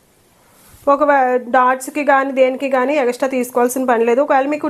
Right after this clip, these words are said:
డౌట్ అనిపిస్తుంది అనుకుంటే ఒక పావు ఇంచ్ అనేది డాట్స్ ఇలా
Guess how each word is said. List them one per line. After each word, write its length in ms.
డౌట్ 260
అనిపిస్తుంది 520
అనుకుంటే 360
ఒక 160
పావు 300
ఇంచ్ 200
అనేది 300
డాట్స్ 320
ఇలా 120